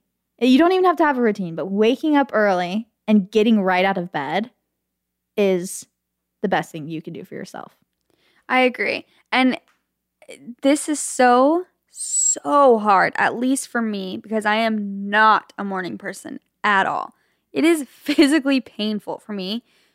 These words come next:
Speaker 2: to wake up in most
Speaker 1: Mm-hmm.
Speaker 2: mornings.
Speaker 1: Yeah.
Speaker 2: I'd say nine out of ten mornings, I'm like,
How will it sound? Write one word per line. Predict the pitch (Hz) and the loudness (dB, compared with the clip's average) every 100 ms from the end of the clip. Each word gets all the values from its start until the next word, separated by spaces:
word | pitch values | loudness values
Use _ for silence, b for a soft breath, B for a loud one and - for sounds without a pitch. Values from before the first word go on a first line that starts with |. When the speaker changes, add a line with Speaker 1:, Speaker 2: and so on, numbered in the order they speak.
| _ | _
Speaker 2:
to | - 226 | -6 0
wake | 196 202 | 0 0
up | - 180 - _ _ - | 0 0 -2 _ _ -6
in | 214 - | -6 0
most | 226 226 214 | 4 4 4
Speaker 1:
Mm-hmm. | 202 | 0
Speaker 2:
mornings. | 196 - - - - | -2 -4 -12 -20 -6
Speaker 1:
Yeah. | 220 180 | 2 2
Speaker 2:
I'd | 202 | 4
say | 240 | 2
nine | 220 233 | 2 2
out | 240 | 0
of | |
ten | 240 233 | 0 -2
mornings, | 214 208 214 | -2 -4 -4
I'm | 202 190 | -6 -6
like, | 175 | -10